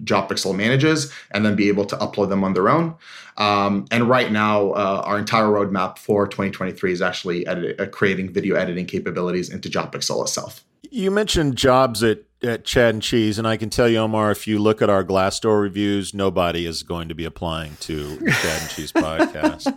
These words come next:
Speaker 1: <laughs> You should use JobPixel.
Speaker 2: Obviously, TikTok gives you some amazing tools to edit your content, as does Reels or YouTube short stories. Why would I use JobPixel versus just going right natively,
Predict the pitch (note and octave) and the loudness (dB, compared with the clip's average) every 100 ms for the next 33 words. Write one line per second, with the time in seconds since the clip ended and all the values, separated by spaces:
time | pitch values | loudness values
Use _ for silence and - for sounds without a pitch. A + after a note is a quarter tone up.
0 | - A#3 - A3+ A#2 C#3+ C3 C3 - A#2+ | -4 -2 0 0 4 4 4 2 2 0
1 | - G#2 - - _ _ - D3 F3+ - | -2 -4 -6 -12 _ _ -2 2 2 2
2 | C#3+ - C3 B2 - A2+ G#2+ - F#2 A2 | 0 2 0 2 4 4 4 -2 -2 2
3 | A#2 G#2+ A2 - A2 G#2 G#2 G#2+ G#2 G#2 | 2 2 0 2 2 4 6 6 6 2
4 | G2 A2+ G2+ G2 F#2 - G#2+ - F#2 F#2+ | 0 4 6 6 2 0 0 2 2 4
5 | F#2 - F#2+ F2+ - G2 F2+ - F#2 F2+ | 2 0 -4 -4 0 0 0 0 0 0
6 | F2 - F2+ E2+ F2+ F2 E2 F2 F2 F2 | -2 -2 -2 0 2 0 0 0 2 2
7 | F2 E2+ E2+ - - F2 E2+ E2+ E2+ - | 2 0 -2 -6 -6 -4 -4 -4 -4 -2
8 | F2 D#2+ D#2+ - E2+ D#2+ - D2+ D2 C#2+ | -2 -2 -6 -2 -2 -2 -6 -6 -6 -8
9 | F#2 G2+ F#2+ A2 D3+ F3+ D3 B2+ A2+ G#2+ | -8 -6 2 4 4 4 4 4 4 2
10 | G#2+ G#2 G2+ G2 - - _ - _ _ | 2 2 2 -2 -4 -8 _ -20 _ _
11 | - G#2+ A2 F#2+ G#2+ F2+ - F#2+ F2 F2+ | 0 4 4 4 2 2 2 0 0 0
12 | F#2+ - F#2+ E2+ - F2+ - G#2 F#2+ F2+ | 0 0 -2 -2 -2 -4 -2 0 0 0
13 | F2+ F#2+ F#2 G2 F#2+ G2 F#2 F2+ F2+ E2+ | 0 2 0 -4 0 0 0 0 -2 -2
14 | E2 | -4